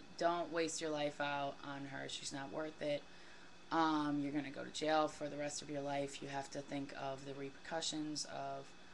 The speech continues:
what's gonna happen." Obviously, I didn't use big words at that time. Um, but I pushed her into the corner with my back and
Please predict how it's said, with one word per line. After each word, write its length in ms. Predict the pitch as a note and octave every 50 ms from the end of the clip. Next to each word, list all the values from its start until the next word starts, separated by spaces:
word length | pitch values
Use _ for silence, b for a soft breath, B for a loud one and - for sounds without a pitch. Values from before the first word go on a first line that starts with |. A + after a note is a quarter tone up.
| B B B B B - - - - -
what's 260 | D#3+ D#3+ D#3 D#3 -
gonna 160 | - D#3 D3+
happen." 360 | D3 C#3+ - - - - - - C3+ -
Obviously, 480 | C#3 D3 D3 C#3+ C#3+ - C#3 C#3 C#3
I 60 | C#3
didn't 240 | C#3 C#3+ C3+ C3 C#3
use 280 | C#3 C3+ C3 C3 C3 -
big 180 | - C3+ B2+ - -
words 280 | C3+ C3 C3+ - - -
at 100 | - -
that 180 | - - - -
time. 260 | - C2 - - - - B B B B B B B B - - -
Um, 640 | F3 F3+ F3+ F3+ F3+ F3 F3 E3+ E3 E3 D#3+ D#3 D3+ - - - - - - - - - - - - - F3+ - -
but 340 | - F3+ F3+ E3 C#3+ - - - - - - - - - -
I 400 | - E3 D#3+ D#3+ D#3+ D#3 D#3+ D#3 -
pushed 280 | - G#3+ G#3+ G#3 - -
her 120 | A#3+ A3
into 220 | G3+ G3 F#3 - F#3
the 80 | F3+
corner 520 | E3+ - - E3 D3+ D3 D3 D3 D3 C#3+ C#3+ - - - - - - - - - - - - - - - - -
with 320 | D#3 D#3+ D#3+ D#3 D3 D3
my 180 | E3 D#3 D3 D3+
back 420 | C#3+ D3 D3 F#2 - - - - - - - - - - - -
and 540 | - D#3 D3+ D3 D3 D3 D3 C#3+ C#3+ D3+ -